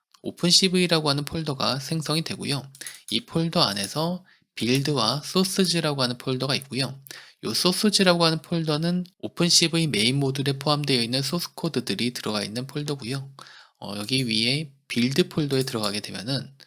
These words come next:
빈 폴더, 이티씨, include, java, python, 엑스 육십사라고 하는 폴더가 있는 것을 확인할 수가 있고 여기서 include 폴더 밑에 오픈 씨브이 투 폴더 밑에 오픈 씨브이와 관련된 헤더 파일들이,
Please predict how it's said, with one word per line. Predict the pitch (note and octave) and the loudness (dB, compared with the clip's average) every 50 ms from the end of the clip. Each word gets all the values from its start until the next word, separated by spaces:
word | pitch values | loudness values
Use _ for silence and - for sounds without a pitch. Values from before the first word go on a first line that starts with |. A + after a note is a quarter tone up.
| _ _ _ _ _ _ _ _ _ _ | _ _ _ _ _ _ _ _ _ _
빈 | - B2 C#3 C3+ | -2 -2 -2 0
폴더, | C3+ C#3+ C#3 C3+ C3+ C3+ D#3 E3 E3+ E3 | 0 0 0 0 0 0 -2 -2 -2 -2
이티씨, | - - - - - C3+ B2+ - - - E3 E3 E3+ F3 E3+ - - | -2 -4 -4 -4 0 2 4 4 4 4 2 0 -2 -2 -4 -6 -8
include, | F#2+ G#2+ G#2 - - C#3 C3+ C3 B2+ C#3 C#3+ D3 D3 | -8 -8 -6 -4 -2 0 2 2 2 2 0 0 0
java, | - - G#3 - A3 A#3+ A#3+ - | 0 0 0 0 -2 -2 -2 -2
python, | - D3+ D3+ D3 - - - D#3+ E3+ F#3 F#3 - - - _ _ | -4 -4 -4 -4 -6 -6 -4 -4 -4 -4 -4 -8 -12 -20 _ _
엑스 | - - - - - D#3 | -8 -6 -4 -4 -2 0
육십사라고 | D#3+ C#3+ G#2+ F#2 - - - - - - D#3 D3+ D3+ D3+ D3+ D3+ | 0 0 0 0 0 -2 -2 -2 -4 -2 -2 0 0 0 0 0
하는 | C#3+ B2+ A#2 A#2+ C3 | 0 0 -2 -2 -4
폴더가 | C3+ - D#3 D#3 D#3 D3+ - B2+ | -4 -4 -6 -4 -2 -2 -2 -2
있는 | G#2 G2+ G2+ G#2 | -2 -4 -4 -4
것을 | G#2+ G#2+ - C#3 C3+ | -6 -4 -4 -4 -4
확인할 | C3 C3 C#3 C#3 C#3 C3+ | -4 -2 -2 -2 -4 -4
수가 | - - E3+ D#3 | -6 -6 -4 -4
있고 | B2+ - - - - D#3 C3+ - C3+ - - - - - - - - - _ - | -4 -6 -6 -6 -4 -4 -4 -4 -6 -12 -14 -14 -14 -14 -14 -18 -20 -16 _ -6
여기서 | G2+ G#2+ B2 - E3 | -4 -2 0 2 4
include | D#3 A#2+ A#2+ C3 - F#3 F3+ F#3 F#3 F3 F#3 F3+ | 4 2 2 0 2 2 4 4 4 2 0 0
폴더 | - F3+ E3+ E3 D#3 E3 D#3+ D#3 D#3 D3 | 0 0 0 2 2 2 2 2 2 0
밑에 | A#2+ G#2+ - - - - G#2 A#2 C#3+ D#3 | -2 -4 -6 -8 -8 -6 -4 -4 -4 -4
오픈 | D3 G#2 - - D3 C#3+ | -6 -8 -6 -2 2 4
씨브이 | C#3+ - - C3+ C#3 C#3+ C#3 C#3 | 4 4 4 2 0 -2 -2 -4
투 | - - G3 F#3+ - | -6 -4 -4 -4 -4
폴더 | - F3+ E3 D3+ - D3+ | -4 -6 -4 -2 -2 -4
밑에 | D3 C#3+ C#3 - - A2 G#2+ B2 E3 - - - - _ _ _ | -4 -4 -6 -8 -8 -6 -4 -4 -4 -6 -10 -16 -20 _ _ _
오픈 | _ - - - - D#3 | _ -14 -12 -6 -2 2
씨브이와 | D3+ - - D#3 C#3+ C#3 C#3+ C3+ C3+ C#3+ D3+ C#3 | 4 4 4 2 0 -2 0 0 2 2 0 0
관련된 | - - G2 G#2+ A#2 A#2 A#2 B2 | -2 -4 -4 -4 -4 -2 -4 -4
헤더 | C3 C3+ - F#3 - G#3 G3+ | -4 -4 -6 -4 -4 -4 -4
파일들이, | - - D#3+ D#3 D3 C#3+ - A2 F#2+ G2+ A#2+ E3+ F#3+ - | -2 0 0 0 0 -2 -4 -4 -4 -4 -4 -4 -6 -8